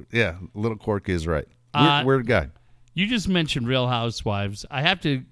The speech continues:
Speaker 2: mention this real quick. I sent a message to our friend the other day. There, there are certain things that happen in your life that for whatever reason strike you funny. So the other day,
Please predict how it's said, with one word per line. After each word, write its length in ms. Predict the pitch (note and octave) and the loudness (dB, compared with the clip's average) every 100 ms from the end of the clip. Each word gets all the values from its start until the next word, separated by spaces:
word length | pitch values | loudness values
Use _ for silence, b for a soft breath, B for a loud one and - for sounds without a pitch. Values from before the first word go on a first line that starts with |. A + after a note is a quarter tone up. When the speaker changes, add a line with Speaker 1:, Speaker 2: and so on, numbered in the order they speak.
| - D#3+ - _ _ - - - | -20 -20 -20 _ _ -20 -20 -6
Speaker 2:
mention 520 | D3+ D3+ D3+ - A#2+ | 0 2 2 0 -2
this 240 | A2+ G#2 - | -2 -4 -4
real 180 | G#2+ F#2+ | -6 -6
quick. 460 | - G2+ F#2 - - _ - _ - - _ _ A#2+ | -6 -6 -6 -12 -20 _ -20 _ -20 -20 _ _ -4
I 80 | |
sent 300 | C3 - G#3+ | -2 0 2
a 40 | F3+ | 2
message 500 | D3+ C#3 - A2 - | 2 0 -2 -6 -4
to 80 | A2+ | -2
our 100 | G2 | -4
friend 320 | - G#2+ F#2+ | -4 -4 -2
the 80 | F#2+ | -4
other 180 | F2 E2+ | -6 -8
day. 380 | F2 E2 E2 - _ C#3 | -10 -10 -12 -16 _ -10
There, 360 | C#3+ G3+ F#3 - | -4 -2 -4 -6
there 240 | E3 E3 | -4 -2
are 60 | D3+ | -2
certain 340 | - C#4 F4 | -4 -6 -4
things 300 | F#3+ F3+ C#3+ | -2 0 -2
that 200 | B2+ B2+ | -2 -2
happen 400 | B2 C#3 C#3 C3 A#2 | -2 -4 -4 -2 0
in 100 | A2 | -2
your 160 | G2+ | -4
life 480 | G#2 G2+ G2 F#2+ - _ _ _ _ _ _ _ | -6 -6 -6 -8 -14 _ _ _ _ _ _ _
that 160 | C#3 C#3 | -4 -2
for 180 | - C3+ | -2 -2
whatever 540 | C#3 C#3+ D#3 E3 F3 D3 | -2 -4 -4 -4 -2 -2
reason 580 | C#3+ C3+ A2 B2 A2+ | 0 0 0 0 0
strike 500 | A2 - - C#3 C3 | -4 -10 -4 -2 -2
you 120 | C3 G2+ | -4 -8
funny. 480 | - A#2+ B2 C3+ - - _ _ _ _ _ _ _ _ _ _ - | -4 -4 -2 -6 -10 -20 _ _ _ _ _ _ _ _ _ _ -18
So 220 | - - D3 | -8 -2 0
the 180 | C#3+ | 0
other 180 | D#3 G#3+ | -2 -4
day, 480 | D#3+ C#3+ C3 C3 | 0 0 0 -2